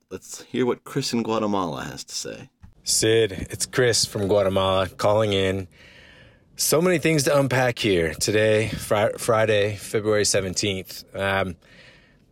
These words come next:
Speaker 2: I know you might not like this, but I do listen to some other podcasts, and I happen to listen to The Daily. I'm curious if any other humans out there listen to it, because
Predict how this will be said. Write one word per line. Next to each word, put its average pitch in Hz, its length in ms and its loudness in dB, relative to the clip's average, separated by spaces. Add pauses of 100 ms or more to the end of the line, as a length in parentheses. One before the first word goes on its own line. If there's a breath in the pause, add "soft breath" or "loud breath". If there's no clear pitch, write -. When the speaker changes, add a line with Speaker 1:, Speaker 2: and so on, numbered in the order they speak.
(100)
Speaker 2:
I 95 60 -4
know 107 140 4
you 110 140 4
might 110 140 2
not 101 160 2
like 98 200 2
this, 107 160 -2
but 98 160 0
I 92 60 2
do 104 220 -2
listen 104 280 0
to 92 80 -4
some 95 180 -2
other 98 180 0
podcasts, 82 840 -2
and 87 400 -2
I - 80 -12
happen 98 340 -4
to 98 100 0
listen 92 320 0
to 104 120 2
The 85 80 -4
Daily. 85 400 0
I'm 76 100 -4
curious 82 380 -2
if 82 80 -6
any 85 240 -4
other 82 180 0
humans 82 420 -8
out 80 180 -2
there 82 140 -2
listen 82 280 -2
to 80 160 -2
it, 73 80 -6
because 82 400 0